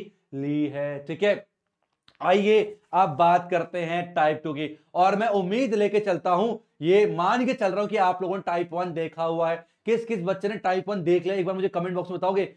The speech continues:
मुझे आंकड़ा चेक करना है। और आज बारी हमारे पास क्या, टाइप टू की। किसकी बारी है? आज टाइप टू की बारी है।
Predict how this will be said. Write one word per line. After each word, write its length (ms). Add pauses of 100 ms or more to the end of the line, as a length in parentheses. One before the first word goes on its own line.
(140)
मुझे 120
आंकड़ा 340
चेक 200
करना 200
है। 100 (200)
और 140
आज 420
बारी 220
हमारे 240
पास 180
क्या, 160
टाइप 520 (220)
टू 200
की। 180 (340)
किसकी 280
बारी 240
है? 240 (200)
आज 240 (120)
टाइप 240
टू 100
की 100
बारी 200
है। 60